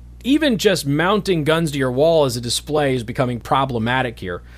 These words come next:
Uh, military-style weapons license. "The Attorney General shall, it shall issue to an individual a license to own and possess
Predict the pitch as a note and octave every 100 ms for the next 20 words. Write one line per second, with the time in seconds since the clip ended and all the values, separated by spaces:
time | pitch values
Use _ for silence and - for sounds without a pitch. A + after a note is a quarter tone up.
0 | - - - - - - - D3+ E3 A#3+
1 | C#4 A3+ A3+ A3 - G3+ F#3+ F3 D3+ F3
2 | F3 F3 D3 B2 - C3 C3 D3 C3+ B2
3 | G2 G#2 B2 B2+ G3+ G#3 F3 F3 D3+ C#3
4 | - E3 A3 C4+ - F#3 - - F3 A3
5 | G#3 G3+ - F#3+ F3+ - G#3 G3+ F#3 E3+
6 | E3 D3+ D#3+ D3+ C#3 C3+ C3+ D#3+ F#3+ E3+
7 | G3 F#3 F#3 F3+ E3+ F#3+ G#3+ G#3+ F#3 G3
8 | - E3 D#3 E3+ D#3+